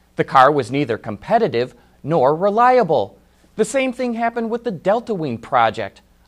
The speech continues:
another total rush job without proper development. Too bad. It would have been fascinating to see what those cars would have done with the right kind of development. B M W showed its new gesture control system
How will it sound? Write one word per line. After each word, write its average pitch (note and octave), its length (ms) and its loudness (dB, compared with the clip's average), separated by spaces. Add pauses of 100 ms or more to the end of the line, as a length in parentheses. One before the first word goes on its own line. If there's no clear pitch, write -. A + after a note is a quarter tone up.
another A3 600 4
total C#3+ 420 0
rush B2 280 4
job D#3+ 460 2 (140)
without F#3+ 560 0
proper D3 420 0
development. B2 680 0 (520)
Too G3+ 140 -2
bad. F#3+ 420 8 (380)
It - 40 -10
would E3+ 160 4
have E3 80 0
been C#3 180 4
fascinating D3+ 800 0
to A2 100 -12
see D#3 220 -8
what D3 280 0
those F#3+ 180 -2
cars F#3+ 300 0
would D#3 140 -2
have G#2+ 200 -6
done D3 400 2 (300)
with A#2 180 -8
the G#2 80 -8
right A2 400 -4
kind A2+ 260 -10
of C3 140 -8
development. A2+ 680 -2 (1160)
B G3+ 140 0
M B3+ 120 2
W G#3+ 340 4
showed D#3 360 -2
its - 180 -6
new E3+ 160 -6
gesture C#3 500 -6
control D#3 420 -8
system D#3 500 -6